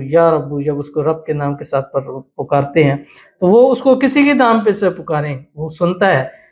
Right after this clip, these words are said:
کیونکہ اس نے خود فرمایا، "وَلِلَّهِ الْأَسْمَاءُ الْحُسْنَى فَادْعُوهُ بِهَا۔" تمام اچھے نام اللہ کے لیے ہیں۔ جس کے ساتھ اس کو پکارو گے، اجیب دعوت الداعی اذا دعان، پکارنے والے جب اس کو پکارتا ہے تو اس کی پکار کو ضرور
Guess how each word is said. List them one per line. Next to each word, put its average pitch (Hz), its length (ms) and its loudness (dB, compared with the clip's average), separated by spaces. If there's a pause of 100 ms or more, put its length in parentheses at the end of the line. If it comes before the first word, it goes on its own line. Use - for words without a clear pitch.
(140)
کیونکہ 151 160 -4
اس 170 120 0
نے 185 60 4
خود 208 180 0
فرمایا، 196 260 4
"وَلِلَّهِ 202 500 4
الْأَسْمَاءُ 190 800 0
الْحُسْنَى 190 480 -4 (120)
فَادْعُوهُ 180 340 0
بِهَا۔" 156 460 -2 (420)
تمام 285 300 6
اچھے 254 220 2
نام 190 240 0
اللہ 151 160 -4 (140)
کے 151 60 -10
لیے 135 260 -12
ہیں۔ 135 60 -16 (140)
جس 208 200 -8
کے 190 100 -8
ساتھ 156 300 -2
اس 143 120 -18
کو 139 140 -8
پکارو 151 520 2
گے، 160 140 -2 (380)
اجیب 170 720 2
دعوت 175 460 4
الداعی 151 760 0
اذا 143 200 0
دعان، 139 400 -4 (380)
پکارنے 214 420 4
والے 240 200 6
جب 202 160 2
اس 190 120 -6
کو 180 100 -2
پکارتا 156 500 -4
ہے 190 40 0
تو 185 200 -10
اس - 120 -16
کی 156 120 -10
پکار 147 400 -2
کو 175 220 -2
ضرور 175 340 4